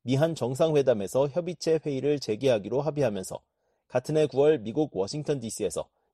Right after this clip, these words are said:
약 사 년 팔 개월 만에 삼 차 회의를 개최했습니다. 당시 미국과 한국은 이 협의체를 연례화하기로 합의했고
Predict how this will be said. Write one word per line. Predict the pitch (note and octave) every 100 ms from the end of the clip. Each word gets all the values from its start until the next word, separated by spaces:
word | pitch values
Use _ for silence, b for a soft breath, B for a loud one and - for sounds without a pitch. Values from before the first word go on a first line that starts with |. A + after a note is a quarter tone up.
| -
약 | A#2
사 | - G2
년 | A#2 D3 D3
팔 | - F3
개월 | E3+ C3+
만에 | E2+ G2 A#2
삼 | - - E3
차 | - D#3
회의를 | C3 G2 A#2
개최했습니다. | G#2+ - F#2 - E2 D#2 - _ _ _ _ _ _ _ -
당시 | C#3+ F3+
미국과 | D3+ D#3 E3+ F3
한국은 | F#3 E3 E3+ G#3
이 | D#3+ E3
협의체를 | E3+ F3 - D3+ F3 A2+
연례화하기로 | G#2+ D3 E3 D#3 D3 C#3 A#2 C3+
합의했고 | C#3 C#3+ G#2+ F2+ E2